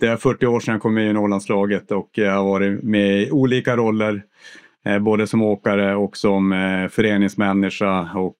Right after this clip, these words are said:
eh, som, eh, representant i internationella sammanhang också för skidförbundet. Så att, eh, det här känns jättespännande.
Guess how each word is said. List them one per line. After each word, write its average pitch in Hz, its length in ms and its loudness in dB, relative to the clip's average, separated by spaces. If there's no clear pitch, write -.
eh, 101 100 2
som, 95 460 0
eh, 92 140 -2
representant 98 800 -2
i 98 40 4
internationella 92 600 0
sammanhang 92 800 0
också 90 260 -2
för 95 120 -2
skidförbundet. 90 640 0
Så 98 100 -2
att, - 180 -2
eh, 90 140 0
det 107 80 0
här 110 140 2
känns 101 220 0
jättespännande. 92 920 0